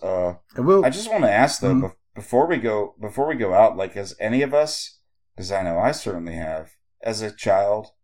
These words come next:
Speaker 1: in the third, fourth, fifth grade, whatever grade we were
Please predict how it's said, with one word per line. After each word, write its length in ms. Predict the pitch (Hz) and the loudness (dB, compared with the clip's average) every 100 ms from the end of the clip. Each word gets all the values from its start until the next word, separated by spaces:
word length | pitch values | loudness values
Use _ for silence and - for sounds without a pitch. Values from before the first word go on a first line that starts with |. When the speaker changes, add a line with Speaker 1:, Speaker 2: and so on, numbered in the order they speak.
| _ _ _ _ _ | _ _ _ _ _
Speaker 1:
in 140 | 117 104 | -8 -8
the 60 | |
third, 340 | 90 101 101 104 | -4 -2 -2 -4
fourth, 300 | 107 104 104 | -4 -4 -4
fifth 220 | - 113 | -8 -10
grade, 380 | - 113 113 110 | -4 -2 0 -2
whatever 500 | 107 104 104 107 101 98 | -4 -4 -4 -8 -10 -10
grade 320 | 95 90 101 | -8 -6 -6
we 140 | 101 | -8
were 540 | 98 98 101 101 98 | -8 -8 -8 -8 -10